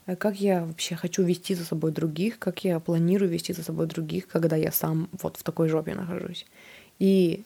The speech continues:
ваша духовная команда хочет сказать вам, что это то, что вам нужно. Во-первых, это то, что вас выведет. А, во-вторых, это то, что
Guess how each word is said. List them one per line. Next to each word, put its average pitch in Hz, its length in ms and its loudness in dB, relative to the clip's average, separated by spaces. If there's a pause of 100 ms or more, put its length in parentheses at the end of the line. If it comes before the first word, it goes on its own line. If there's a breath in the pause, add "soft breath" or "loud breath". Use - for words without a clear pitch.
(140)
ваша 175 300 -2
духовная 175 340 0
команда 175 360 0
хочет 175 320 -8
сказать 175 280 -2
вам, 165 160 -2
что - 200 -6
это 170 200 -2
то, 185 200 2
что - 160 -4
вам 160 220 2
нужно. 170 340 4
Во-первых, 185 400 0
это 190 120 -10
то, 185 140 -2
что - 180 -8
вас 170 260 -2
выведет. 170 560 2 (920 loud breath)
А, 165 600 0
во-вторых, 175 880 0
это 180 200 -4
то, 180 280 0
что 165 420 0